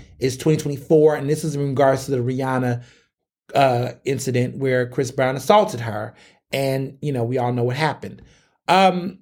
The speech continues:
so they're just saying, like, at some point, where's the redemption arc? This man did this in his teens. You know, and, and it's all this. And he's just like, you know, "I'm forever being tried,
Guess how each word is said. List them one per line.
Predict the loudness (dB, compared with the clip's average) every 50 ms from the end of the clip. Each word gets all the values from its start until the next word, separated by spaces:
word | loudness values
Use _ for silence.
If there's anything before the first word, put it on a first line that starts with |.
| _ _ _ _ _ _ _ _ _ _ _ _ _ _ _ -18 -2
so | 0 0
they're | 2 2
just | 0 0 2
saying, | 2 2 2 4 2
like, | 2 0 0 0
at | -4 -4 -2
some | -4 -4 -4 -2
point, | 0 0 0 0 0 0
where's | 2 0 2 0
the | 0
redemption | -4 -2 0 0 0 0 -2 -8 -10 -8 0
arc? | 2 4 4 4 2 0
This | -4 -4 -4 -4
man | -4 -4 -2 -2 -2
did | -2 -4 -4
this | -4 -8 -8
in | -8 -12
his | -12 -12
teens. | -4 -2 2 2 4 4 2 2 0 -2 -4 -6 -14 _ _ -20 -20 -20 -20 _ _ _
You | 2 4
know, | 4 4 2 -2 0
and, | 0 0 0
and | 2 0 2 2
it's | 2 0 0 0
all | 2 4 4 4 4
this. | 2 0 -2 -2 -2 -8 -16 -10 -6
And | -6 -4
he's | -2 -2 -2 -2 -4 -8
just | -10 -4 -4
like, | -4 -4 -4
you | -8 -10
know, | -10 -12
"I'm | -12
forever | -16 -10 _ 2 4 4 4 2
being | 0 -2 -2 -2 -4
tried, | -4 -6 0 2 4 4 6 4 4 2 2 -2 -4 -10